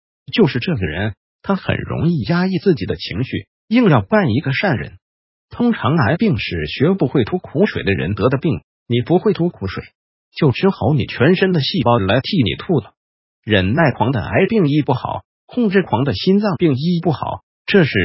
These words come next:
西医界的常识。但是相反的，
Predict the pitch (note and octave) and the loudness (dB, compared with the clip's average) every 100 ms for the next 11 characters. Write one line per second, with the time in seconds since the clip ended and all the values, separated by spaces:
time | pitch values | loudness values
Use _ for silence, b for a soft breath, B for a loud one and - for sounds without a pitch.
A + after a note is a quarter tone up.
0 | D#2+ - E3 G3 F#3 C3 - - - A#2 | -2 -2 -2 0 0 0 -2 -6 -4 -2
1 | - - - _ _ _ _ - - F#2 | -4 -6 -12 _ _ _ _ -4 -2 -2
2 | - - D3+ E3+ F2 C#2 E2 - | -4 -6 -4 -4 -4 -4 -6 -8